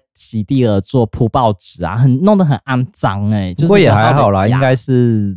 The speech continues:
Speaker 2: 都是童音安排好的啦，就是让她
Speaker 1: 对。
Speaker 2: 设的局这样。
Speaker 1: 对，我觉得就是故-，也是故意的。
Speaker 2: 你说你最喜欢的一幕就是她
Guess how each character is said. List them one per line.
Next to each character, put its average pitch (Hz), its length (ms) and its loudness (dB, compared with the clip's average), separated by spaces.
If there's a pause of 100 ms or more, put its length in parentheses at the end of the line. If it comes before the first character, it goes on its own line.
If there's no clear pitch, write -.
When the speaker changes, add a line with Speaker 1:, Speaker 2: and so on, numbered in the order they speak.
(120)
Speaker 2:
都 123 140 -2
是 110 600 0 (520)
童 107 180 0
音 104 100 2
安 95 140 0
排 85 160 -2
好 76 160 -8
的 67 140 -20
啦， 60 80 -20 (320)
就 90 80 -14
是 87 100 -8
让 85 160 -8
她 82 180 -10 (920)
Speaker 1:
对。 104 180 0
Speaker 2:
设 90 220 -2
的 85 100 -2
局 73 260 -8
这 71 120 -14
样。 76 100 -12 (240)
Speaker 1:
对， 117 180 0
我 104 120 -2
觉 123 100 -4
得 120 60 -2
就 135 100 -4
是 120 640 -2
故-， 123 180 -2
也 104 100 -2
是 - 100 -6
故 113 220 0
意 104 100 -6 (100)
的。 78 220 -12 (280)
Speaker 2:
你 107 100 0
说 139 120 2
你 127 60 2
最 127 160 2
喜 - 100 -6
欢 101 120 2
的 98 340 2
一 98 160 -4
幕 104 140 2
就 101 100 0
是 104 140 -4
她 90 480 -4